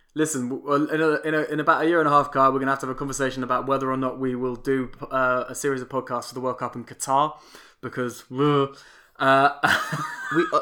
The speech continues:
Speaker 2: uh, at the moment
Speaker 1: Du-du-du-du-du-du-du-du-du. That's, uh, the fifa chatbot b-, talking about the human rights violations in Qatar. Talk that, talk about another day, lads. That's what
Speaker 2: Yeah.
Speaker 1: they're saying.
Speaker 2: But also, at the moment, this could end the European Championship to come. We,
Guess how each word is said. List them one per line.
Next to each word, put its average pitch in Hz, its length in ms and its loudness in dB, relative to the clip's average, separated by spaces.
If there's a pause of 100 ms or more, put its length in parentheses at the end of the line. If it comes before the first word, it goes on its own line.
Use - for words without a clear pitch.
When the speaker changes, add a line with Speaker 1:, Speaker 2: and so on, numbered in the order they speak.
(100)
Speaker 2:
uh, - 300 0 (320)
at 175 100 2
the 170 80 -4
moment 196 240 2
Speaker 1:
Du-du-du-du-du-du-du-du-du. 135 1400 2
That's, 131 340 -2
uh, 131 300 2
the 123 220 -2
fifa 135 320 -2
chatbot 147 720 0
b-, 143 80 -14 (120)
talking 139 300 -2
about 131 220 2
the 127 60 -8
human 131 260 -2
rights 127 180 0
violations 131 460 -2
in 120 80 -8
Qatar. 156 400 4 (320)
Talk 269 160 2
that, - 280 2
talk 269 120 -4
about 233 260 8
another 220 220 2
day, 240 180 6
lads. 139 300 4
That's 185 160 2
what 190 60 4
Speaker 2:
Yeah. - 60 2
Speaker 1:
they're 156 100 6
saying. 135 320 -2 (180)
Speaker 2:
But 214 60 6
also, 226 340 4
at 196 100 4
the 190 80 0
moment, 214 380 0 (160)
this 170 320 -4
could 214 340 2
end 185 300 2
the 139 80 0
European 147 400 0
Championship 151 400 -4
to 160 100 -8
come. 175 280 -2
We, 165 160 0